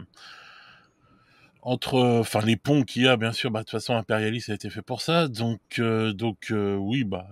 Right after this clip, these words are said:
et puis bon, ça permet de, de, de jouer des, des figurines en, en plus grand nombre, vraiment en légion, ce qu'on pourrait pas faire non plus à, à,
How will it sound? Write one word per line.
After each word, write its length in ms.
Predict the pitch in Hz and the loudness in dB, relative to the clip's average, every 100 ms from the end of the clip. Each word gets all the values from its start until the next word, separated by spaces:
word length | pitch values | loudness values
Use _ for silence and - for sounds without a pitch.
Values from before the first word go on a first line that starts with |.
| 95 | -20
et 40 | |
puis 140 | - 98 | -16 -10
bon, 160 | 104 | -10
ça 160 | 101 101 | -8 -8
permet 400 | - 98 104 110 | -6 -4 -2 -4
de, 300 | 101 101 98 | -4 -6 -6
de, 300 | 92 95 95 | -8 -10 -10
de 180 | 95 104 | -10 -10
jouer 300 | 92 104 107 | -6 -4 -4
des, 280 | 98 98 104 | -4 -10 -10
des 160 | 98 | -12
figurines 640 | 95 - 98 104 104 113 107 | -14 -14 -8 -6 -2 -2 -2
en, 240 | 95 95 - _ - _ | -6 -8 -12 _ -20 _
en 100 | - | -14
plus 180 | 98 110 | -8 -6
grand 180 | 98 107 | -4 -2
nombre, 400 | 110 123 113 101 95 104 | 0 0 0 -2 -6 -10
vraiment 480 | 92 98 101 110 107 | -8 -6 -2 -2 -2
en 40 | |
légion, 600 | 98 98 92 110 139 147 - _ - - _ _ _ | -2 -4 -4 -6 -4 -6 -10 _ -20 -20 _ _ _
ce 120 | 98 | -18
qu'on 160 | - 110 | -6 -6
pourrait 260 | - 101 101 | -2 -4 0
pas 160 | 104 | -2
faire 300 | - 117 - | 0 -2 -2
non 320 | 107 107 120 113 | 0 2 2 0
plus 400 | - 127 131 113 | -4 -4 -2 -2
à, 360 | 92 90 90 - _ - - _ _ | -4 -8 -12 -16 _ -20 -20 _ _
à, 280 | - 92 90 | -8 -6 -6